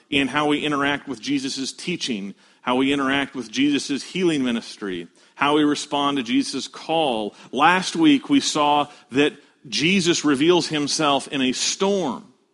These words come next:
in a way that transcends any understanding that the disciples had of him beforehand. And they are left with the key question of Mark, "Who is this that even the winds and the seas obey him?"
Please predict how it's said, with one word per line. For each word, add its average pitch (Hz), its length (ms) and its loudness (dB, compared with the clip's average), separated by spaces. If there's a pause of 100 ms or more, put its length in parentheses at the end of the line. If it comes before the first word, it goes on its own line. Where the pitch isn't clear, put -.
(1000)
in 131 80 -2
a 143 60 4
way 160 540 6
that 139 420 0
transcends 147 880 -2
any 165 500 0
understanding 160 640 -2
that 127 80 -8
the 135 80 -4
disciples 139 520 -4
had 160 220 -2
of 135 120 -2
him 120 240 0 (220)
beforehand. 135 840 -2 (800)
And 135 140 2
they 165 100 8
are 170 160 8
left 185 260 4
with 160 140 2
the 143 80 -4
key 175 220 -2
question 170 400 0
of 127 100 -4
Mark, 175 220 0 (100)
"Who 214 220 4
is 214 320 2
this 175 240 0
that 156 140 -8
even 165 180 0
the 151 100 4
winds 190 500 0
and 143 200 -2
the 143 60 -2
seas 190 520 -4 (380)
obey 165 420 4
him?" 107 340 -4